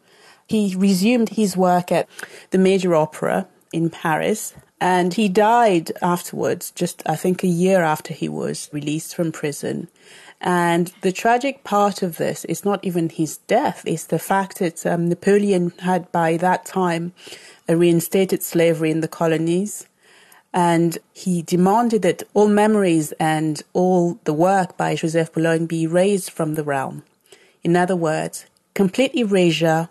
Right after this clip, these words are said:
decision to erase it. And so his story just was forgotten. But of course, you know, African Caribbean have always remembered him because he did, and he wrote absolutely outstanding pieces, uh, classical music.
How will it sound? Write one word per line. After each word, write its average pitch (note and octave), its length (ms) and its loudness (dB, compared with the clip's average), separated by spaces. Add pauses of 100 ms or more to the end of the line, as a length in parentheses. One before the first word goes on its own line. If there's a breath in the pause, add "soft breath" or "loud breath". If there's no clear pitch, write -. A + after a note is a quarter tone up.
decision G3+ 440 0
to - 100 -4
erase E3+ 400 0
it. F3 300 -4 (500 loud breath)
And E3+ 480 2
so G3 240 2
his B3 260 2
story G3 640 2
just - 560 -2
was F3 220 -2
forgotten. D#3 680 -4 (560 loud breath)
But F#3+ 240 2
of G3+ 140 -4
course, B3 340 2
you G3+ 80 0
know, E3+ 80 2
African F#3 400 0
Caribbean F3 440 2
have D3+ 180 -6
always F3 340 0
remembered F3 380 0
him D#3 160 -2
because E3+ 300 -2
he F#3 200 2
did, F#3+ 400 0
and F3+ 140 0
he - 100 -4
wrote F3+ 240 0 (140)
absolutely F3 580 -2
outstanding F3+ 880 0 (300 loud breath)
pieces, - 680 -4 (460 loud breath)
uh, E3+ 200 2
classical F3+ 500 -2
music. E3 640 -2